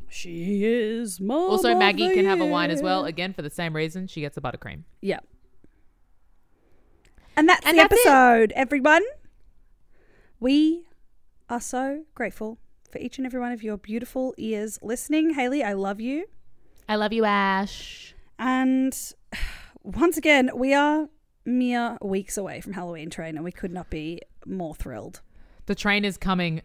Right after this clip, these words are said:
Speaker 2: to the station. We are not there yet, but it's a few, it's only a few stations away.
Speaker 1: And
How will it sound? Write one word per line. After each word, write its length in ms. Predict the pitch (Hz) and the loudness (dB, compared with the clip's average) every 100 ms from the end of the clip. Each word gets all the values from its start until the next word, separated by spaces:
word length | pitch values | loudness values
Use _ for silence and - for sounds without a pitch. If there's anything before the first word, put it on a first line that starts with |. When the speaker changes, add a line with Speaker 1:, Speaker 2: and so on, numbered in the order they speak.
| - | -6
Speaker 2:
to 240 | 196 185 | -4 -2
the 140 | 170 170 | -2 -4
station. 500 | - 165 160 160 151 | -4 -6 -6 -8 -4
We 120 | 165 | -4
are 100 | 165 | -2
not 220 | 170 156 | -4 -2
there 160 | 180 170 | -2 0
yet, 240 | 160 147 | -2 -4
but 100 | 165 | -8
it's 120 | 160 | -8
a 60 | 165 | -12
few, 440 | - 175 165 165 - _ _ _ - | -6 -4 -2 -4 -10 _ _ _ -10
it's 120 | 170 | -4
only 180 | 170 165 | -4 -4
a 40 | |
few 140 | 175 170 | -6 -6
stations 400 | 160 151 160 156 | -4 -4 -4 -4
away. 380 | 147 135 135 147 - _ _ | -4 -4 -6 -10 -20 _ _
Speaker 1:
And 400 | 226 220 220 202 | -4 -2 -2 -6